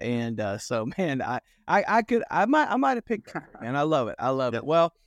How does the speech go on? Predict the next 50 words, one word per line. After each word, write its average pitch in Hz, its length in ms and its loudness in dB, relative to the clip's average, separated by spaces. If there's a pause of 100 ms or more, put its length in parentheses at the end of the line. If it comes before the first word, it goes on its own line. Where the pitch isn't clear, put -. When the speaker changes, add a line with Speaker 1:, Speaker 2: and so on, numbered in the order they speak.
(220)
Speaker 1:
well, 202 140 4
this 220 220 2
next 233 260 0
question 208 460 0
is 165 160 0
one 135 320 0
that 127 120 -2
I'm 143 100 -2
gonna 175 140 0
ask 214 420 0
you, 147 100 -2
but 135 160 2
I 135 100 4
don't 151 260 2
want 170 200 -2
you 165 40 0
to 151 60 0
answer 139 340 -2
yet. 135 280 0
We'll 151 160 -4
come 180 220 -2
back 185 220 4
at 143 80 -8
the 131 100 -8
very 135 440 2
end 123 260 0 (360)
and 147 280 0
we 151 100 0
will 147 200 -2 (100)
answer 143 420 0
this 123 280 -2
question. 123 500 -4
It's - 240 -4
one 196 380 2
that 175 160 4
is 185 140 0
a 180 40 0
little 180 240 2
bit 226 140 -2
controversial, 175 680 0
though. 107 300 0 (340)
Um, 127 360 -2
but 151 120 0
I'm 156 120 2
telling 165 280 2
you, 127 80 0
people 160 420 -2
want 151 240 -4
to 185 100 -4
know. 196 360 0